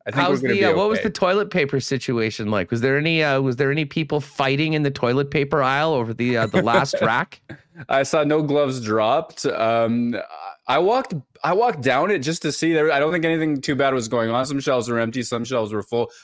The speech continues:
Speaker 1: I had enough, right? This is, this is gonna be a couple of days tops.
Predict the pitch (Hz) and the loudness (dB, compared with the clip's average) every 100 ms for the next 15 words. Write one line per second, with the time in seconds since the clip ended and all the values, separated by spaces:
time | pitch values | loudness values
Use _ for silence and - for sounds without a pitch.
0 | - 180 214 214 208 208 247 127 135 151 | 0 2 4 2 2 2 2 0 0 0
1 | 202 180 175 170 170 170 170 185 175 175 | 0 -2 -2 -2 -2 -2 0 -2 0 -2
2 | - 170 196 175 139 151 135 - 147 117 | -2 -2 0 0 2 0 0 -2 0 0
3 | - - - | -2 -8 -10